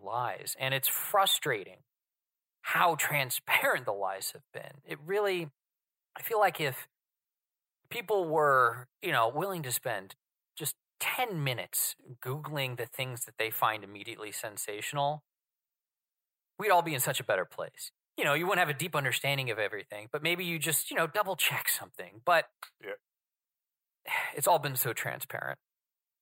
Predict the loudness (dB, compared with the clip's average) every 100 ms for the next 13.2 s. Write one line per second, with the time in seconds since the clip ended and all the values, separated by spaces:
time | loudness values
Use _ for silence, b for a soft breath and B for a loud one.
0 | _ -4 -2 0 0 -2 -2 -2 0 2
1 | 2 0 -4 -4 -6 -10 -6 -4 -4 0
2 | 0 0 0 0 0 2 0 0 -6 -4
3 | -2 0 0 0 -2 -6 -6 -4 -4 -6
4 | -6 -4 -2 -4 -8 _ _ _ -2 -2
5 | 0 -4 -4 -6 -2 4 6 6 2 0
6 | -2 -4 -2 -2 -4 -8 -10 -8 -2 -2
7 | -2 -6 -12 -10 -8 -6 -4 -6 -8 -14
8 | -10 -6 -4 -4 -6 -6 -6 -8 -8 -6
9 | -6 -8 -8 -8 -6 -10 -10 -14 -14 -16
10 | -16 -14 -14 -14 _ _ _ _ _ _
11 | _ _ _ -4 -2 0 -2 -6 _ -6
12 | -4 -4 -6 -6 -4 -2 -2 -6 0 2
13 | 2